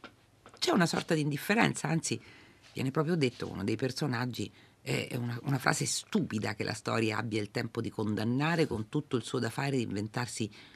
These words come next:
ogni ora un'ora nuova. Ecco, è, è come se l'idea stessa di essere giudicati, eh, dalla storia, dagli uomini,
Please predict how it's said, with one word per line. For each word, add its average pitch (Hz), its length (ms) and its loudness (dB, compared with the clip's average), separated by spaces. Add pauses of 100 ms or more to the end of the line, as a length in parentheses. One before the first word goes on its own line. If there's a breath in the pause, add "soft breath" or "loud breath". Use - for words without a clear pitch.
(140 loud breath)
ogni 123 300 2
ora 131 320 0 (320 soft breath)
un'ora 127 560 4 (160)
nuova. 101 560 0 (400 loud breath)
Ecco, - 460 -2
è, - 260 0
è - 120 -2
come - 240 6
se 226 180 4
l'idea 175 440 6
stessa 131 720 0 (140)
di 135 140 2
essere 139 520 0 (240 soft breath)
giudicati, - 840 -2 (460 soft breath)
eh, 143 280 0
dalla 135 240 0
storia, 123 380 0
dagli 131 260 2
uomini, 135 420 4